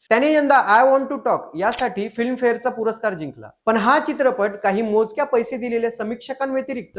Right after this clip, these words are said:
कोणीही पाहिला नाही. आणि आता मी सर्व ट्वीट्स पाहतोय जिथे दोन हजार पंचवीस वर्ष त्याचं आहे असं सांगितलं जात आहे. हे खूप मजेशीर आहे. त्याच्यापेक्षा खूप चांगले अभिनेते आहेत ज्यांना अधिक ओळख, प्रशंसा आणि पुरस्कार मिळायला हवेत,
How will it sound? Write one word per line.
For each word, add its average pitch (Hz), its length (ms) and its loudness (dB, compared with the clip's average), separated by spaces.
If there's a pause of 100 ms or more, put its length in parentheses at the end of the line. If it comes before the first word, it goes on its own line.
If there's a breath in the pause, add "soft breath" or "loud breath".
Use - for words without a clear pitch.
(120)
कोणीही 226 280 2
पाहिला 185 340 0
नाही. 110 160 -12 (340 soft breath)
आणि 233 180 2
आता 262 240 4
मी 285 140 0
सर्व 285 260 -2
ट्वीट्स 294 340 -4
पाहतोय 127 400 -2 (120)
जिथे 156 240 -8
दोन 170 220 -2
हजार 185 240 0
पंचवीस 214 480 -6
वर्ष 220 260 0
त्याचं 254 340 2
आहे 233 180 2
असं 233 240 -2
सांगितलं 240 380 -6
जात 160 260 -2
आहे. 120 240 -2
हे 285 80 2
खूप 320 200 2
मजेशीर 269 420 2
आहे. 151 180 -2 (240)
त्याच्यापेक्षा 254 500 0
खूप 294 260 -2
चांगले 269 240 2
अभिनेते 247 440 0
आहेत 127 200 -6 (320)
ज्यांना 156 360 -4
अधिक 185 280 -2
ओळख, 180 240 2
प्रशंसा 175 580 -4
आणि 190 180 -2
पुरस्कार 202 460 -4
मिळायला 175 340 -2
हवेत, 117 200 -8